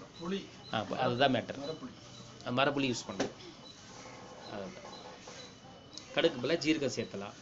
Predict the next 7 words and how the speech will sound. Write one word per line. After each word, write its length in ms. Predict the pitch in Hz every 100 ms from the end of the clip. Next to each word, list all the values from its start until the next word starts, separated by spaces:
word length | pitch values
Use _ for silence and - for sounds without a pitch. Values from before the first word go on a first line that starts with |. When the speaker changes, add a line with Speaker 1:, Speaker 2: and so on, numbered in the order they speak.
| 120 120
Speaker 2:
வெந்தயம் 460 | 135 156 165 147 -
சேர்த்தலாம். 360 | 113 90 - - - - - - - - - - - - - 50 - - 131 - - - - - - - - - -
சாமி 240 | 170 175 151
அதே 100 | 147 156
மாதிரி 120 | 156 143
ஆசிரமத்துக்கு 420 | - 151 135
போற 80 | 131